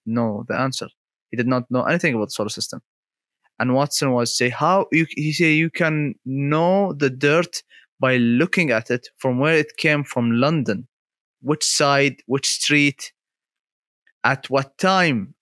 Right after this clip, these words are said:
at w-, uh, what climate, if there was water or not, but you don't know something that a child, a child would know about the solar system, about the, the planets, about the star." And he said, "Because it's not relative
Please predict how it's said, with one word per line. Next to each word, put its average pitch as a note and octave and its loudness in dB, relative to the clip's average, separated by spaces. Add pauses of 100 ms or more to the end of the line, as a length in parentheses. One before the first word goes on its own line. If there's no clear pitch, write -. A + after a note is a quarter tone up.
at B2 -2 (360)
w-, - -20 (120)
uh, - -6
what C#3 -4
climate, D#3+ 0 (160)
if A#2 -6
there B2 2
was B2+ 2
water D3+ 2
or C#3+ 0
not, D3+ 0
but - -4
you C3+ 2
don't D3 0
know D3+ 0
something D3 -2
that B2+ 0 (460)
a A2+ 0 (540)
child, D3 0 (580)
a A#2 -8
child C#3 0
would G#2+ -2
know G2+ -6 (100)
about A#2 -2
the A2+ -16
solar C3 0
system, A2+ -6
about A2 -6
the, A2+ -4
the - -10 (100)
planets, B2+ -2
about G#2+ -6
the A2+ -4
star." A#2 -2 (560)
And A#2 -2
he B2 0
said, B2 0
"Because C3+ -2
it's - -6
not C3 -4
relative A#2+ -4